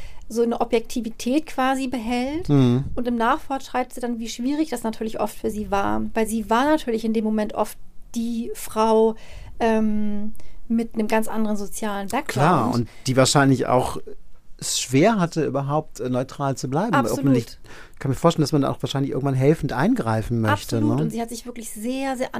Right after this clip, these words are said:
Speaker 1: angefreundet auch mit der Familie und ist auch eine große, äh, Stütze auch geworden,
Speaker 2: Mhm.
Speaker 1: ähm, für, für alle
Speaker 2: Ja.
Speaker 1: eigentlich. Also es ist, ähm, wirklich herzzerreißend und gleichzeitig einfach wunderbar. Und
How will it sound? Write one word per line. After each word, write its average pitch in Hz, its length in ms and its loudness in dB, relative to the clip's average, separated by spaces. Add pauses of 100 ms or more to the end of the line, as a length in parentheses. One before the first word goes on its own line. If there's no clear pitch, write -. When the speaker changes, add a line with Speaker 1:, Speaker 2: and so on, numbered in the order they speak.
Speaker 1:
angefreundet 208 580 0
auch 196 140 -6
mit 214 160 -2
der 202 80 -6
Familie 214 560 -2
und 214 180 -6
ist - 240 -8
auch 220 140 -6
eine 220 100 0
große, 233 720 2 (420)
äh, 214 340 0
Stütze - 440 -2
auch - 140 0
geworden, 196 640 2
Speaker 2:
Mhm. - 100 2
Speaker 1:
ähm, 214 240 -6 (200)
für, 226 100 -8
für - 180 -8
alle 247 240 2
Speaker 2:
Ja. 139 160 8
Speaker 1:
eigentlich. - 340 -4 (480)
Also 247 180 2
es 277 100 -2
ist, - 320 -6
ähm, 240 560 0 (600)
wirklich - 560 -8 (120)
herzzerreißend 254 1700 2 (760)
und 247 160 2
gleichzeitig 247 960 0
einfach 247 320 0
wunderbar. 226 800 0
Und 226 240 -4